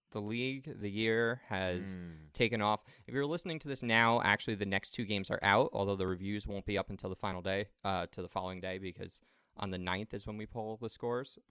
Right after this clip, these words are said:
Speaker 1: for the two games that release on the eighth, 'cause we give them a full thirty-six hours to come out. So of our team so far, Tom's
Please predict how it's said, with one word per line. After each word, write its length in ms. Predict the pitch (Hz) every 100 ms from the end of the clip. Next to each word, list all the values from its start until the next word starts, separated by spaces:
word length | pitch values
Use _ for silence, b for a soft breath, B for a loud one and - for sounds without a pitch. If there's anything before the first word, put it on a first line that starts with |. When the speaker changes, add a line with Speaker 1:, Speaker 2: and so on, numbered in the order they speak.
| _
Speaker 1:
for 100 | 110
the 100 | 104
two 160 | - 117
games 200 | 117 117
that 80 | -
release 260 | 127 135 -
on 80 |
the 100 | 131 -
eighth, 280 | 147 - -
'cause 140 | - 92
we 120 | 95
give 160 | 92 90
them 160 | 87
a 40 | 85
full 180 | -
thirty-six 460 | 92 101 90 - -
hours 480 | - 104 120 127 -
to 100 | -
come 120 | -
out. 200 | 104 175 - _ _ _ _
So 340 | - 123 117
of 240 | - 180 170
our 320 | - 135 135 117
team 340 | - 160 143
so 180 | - 123
far, 720 | - 127 117 113 107 107 107 _ _ _ _
Tom's 680 | - 147 151 151 160 160